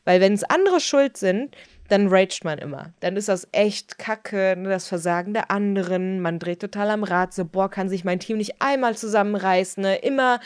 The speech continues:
müssen die mir das versauen" und was auch immer. Und man redet sich auch so ein bisschen in Rage und auch mental, innerlich, ne? Da, da fährt man Karussell.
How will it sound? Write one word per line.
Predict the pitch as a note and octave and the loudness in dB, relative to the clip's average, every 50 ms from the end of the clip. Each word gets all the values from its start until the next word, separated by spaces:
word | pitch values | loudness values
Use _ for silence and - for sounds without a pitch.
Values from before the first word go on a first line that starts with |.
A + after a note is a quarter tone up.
| - - - - - - _ - | -12 -18 -18 -20 -20 -14 _ 2
müssen | G#3+ B3 B3 - - A3 | 2 2 2 2 -2 -4
die | G3+ A3 B3+ | -2 0 2
mir | B3+ B3 A3 | 2 4 2
das | G#3 G#3 - | 2 0 0
versauen" | - G#3 G3 F3+ F#3 F#3+ F3+ F#3 F#3 F#3+ F#3 F#3+ - | -2 -2 -2 2 2 4 6 6 6 6 4 2 0
und | F#3 F#3 | -2 0
was | F3+ F3+ - | -2 -2 -2
auch | G3 F#3 - | -6 -6 -6
immer. | - F3 E3+ E3 E3+ - - - - - - | -6 -4 -4 -4 -4 -6 -12 -20 -20 -20 -6
Und | _ F#3 F#3+ | _ 0 2
man | F#3+ F#3 G3 | 2 2 2
redet | F#3+ G#3+ C4 C#4 C#4 - | 2 2 2 2 0 -4
sich | - G3+ G#3+ F3 | -6 -4 -2 -2
auch | F3 E3+ | -2 0
so | - F#3 | -2 -4
ein | F3 E3+ | -2 -2
bisschen | F3 E3+ - - E3 | -2 -4 -4 -6 -6
in | D#3 D#3 | -6 -4
Rage | D3+ D3+ D#3+ F#3+ A#3+ A#3 F#3 F#3 | -4 -2 0 2 2 2 0 -2
und | E3+ | -2
auch | - D#3+ D3+ | -4 -4 -2
mental, | E3 D#3+ D#3+ - - F#3 F3+ F3+ F3 - | -4 -4 -4 -4 -4 -2 0 0 0 0
innerlich, | - G3 G#3+ G#3+ G3 E3+ E3 D3 - - | -2 -2 -2 -2 -2 -2 -2 -6 -6 -6
ne? | E3 D#3+ | -4 -2
Da, | F3 F3 E3+ | 0 0 0
da | F3 F3 E3+ | 0 -4 -6
fährt | - - F#3 F3+ - | -4 -4 -6 -4 -4
man | F3+ F3 E3 | -6 -6 -4
Karussell. | F3+ D#3+ D3 D#3+ - - F#3 F#3 F3 - | -6 -6 -6 -6 -4 0 4 4 4 4